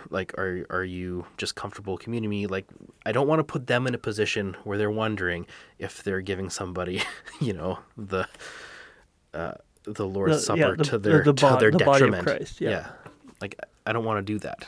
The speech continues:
Speaker 1: you know?
Speaker 2: Yeah.
Speaker 1: There was
Speaker 2: I think in the, just the asking that question to a priest is a,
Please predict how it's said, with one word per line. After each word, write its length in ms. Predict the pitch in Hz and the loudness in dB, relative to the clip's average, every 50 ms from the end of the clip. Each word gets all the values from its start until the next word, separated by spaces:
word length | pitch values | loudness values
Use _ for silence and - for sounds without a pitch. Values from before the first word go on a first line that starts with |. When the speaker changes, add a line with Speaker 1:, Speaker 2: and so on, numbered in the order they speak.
| - - | -12 -8
Speaker 1:
you 60 | 87 | -6
know? 200 | 82 82 87 - - _ _ _ _ _ _ _ _ _ _ _ _ _ - | -6 -6 -6 -8 -12 _ _ _ _ _ _ _ _ _ _ _ _ _ -6
Speaker 2:
Yeah. 240 | 160 151 139 143 - - - - - _ _ _ _ _ _ _ _ - | -4 -4 -4 -6 -12 -16 -20 -20 -20 _ _ _ _ _ _ _ _ 2
Speaker 1:
There 160 | 120 113 113 | 2 4 4
was 560 | 110 110 107 104 98 95 90 - - - - - - - - - _ _ _ _ _ _ _ | 6 6 4 4 4 2 0 -2 -4 -4 -6 -10 -16 -20 -20 -20 _ _ _ _ _ _ _
Speaker 2:
I 60 | - 160 | -18 -2
think 220 | - 277 302 - | 0 2 2 2
in 80 | 214 170 | 2 0
the, 200 | 160 123 160 170 | 0 0 0 0
just 240 | 156 - 220 208 - | 2 2 2 2 2
the 100 | 202 - | 2 2
asking 540 | - 151 165 185 - - - - 190 175 160 | 2 2 0 0 -2 -4 -2 0 2 4 4
that 240 | 151 139 135 139 - | 4 2 0 -2 -2
question 460 | - - 208 247 - - - - - | 0 2 2 2 2 -4 -14 -20 -4
to 100 | - 156 | 0 0
a 60 | 131 123 | 0 0
priest 440 | - - - 135 131 127 - - | -4 -8 -6 -6 -6 -6 -4 -4
is 160 | 143 135 131 139 | -4 -4 -2 -2
a, 300 | 131 131 127 131 - | -2 0 0 -2 -2